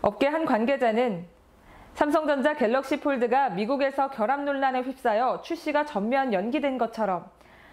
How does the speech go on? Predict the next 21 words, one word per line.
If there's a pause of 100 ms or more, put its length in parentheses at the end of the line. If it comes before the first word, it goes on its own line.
(160)
폴더블
폰의
내구성
문제가
지속적으로
불거질
수
있다며 (720)
화웨이의
폴더블
폰
메이트
X가
접히는
부위의
내구성을
해결하지
못하면서 (400)
화면을
바깥쪽으로
접는